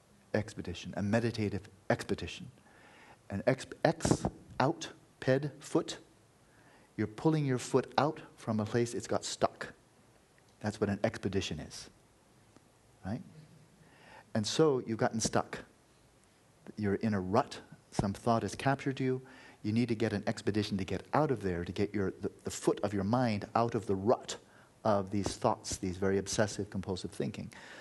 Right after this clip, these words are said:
So one way or another, retreat from it, but exped, get out of it. So there are multiple ways. You've suggested a very straightforward one, and it can be very effective. We have a, a, a slang phrase in English, "If you can't beat them, join them."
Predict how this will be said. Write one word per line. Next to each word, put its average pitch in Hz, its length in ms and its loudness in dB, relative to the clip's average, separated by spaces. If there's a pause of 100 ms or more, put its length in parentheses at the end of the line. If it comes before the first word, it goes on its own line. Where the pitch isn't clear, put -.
(160)
So - 140 -2
one 131 220 2
way 131 100 2
or - 20 2
another, 107 380 0
retreat 151 400 0
from 123 240 0
it, 120 100 0 (180)
but 104 120 0 (100)
exped, 127 640 2 (480)
get - 200 0
out 110 160 4
of 87 80 -4
it. 92 100 -4 (1160)
So - 120 -6
there 123 100 4
are 120 40 2
multiple 131 380 2
ways. 92 320 -2 (260)
You've 190 200 4
suggested 131 420 4
a - 20 -4
very 127 180 4
straightforward 104 600 0
one, - 220 -8
and 107 100 0
it - 80 -2
can 110 100 -2
be 101 100 -2
very 113 240 0
effective. - 460 -8 (760)
We 113 100 0
have 110 120 0
a, 107 420 0
a, 101 300 2
a 98 120 -2
slang 123 420 2
phrase 107 240 0
in 101 80 0
English, 90 400 -2
"If 107 120 -8
you 101 60 -2
can't - 380 -4
beat 117 180 -4
them, 107 220 -2
join 101 260 0
them." 73 180 -6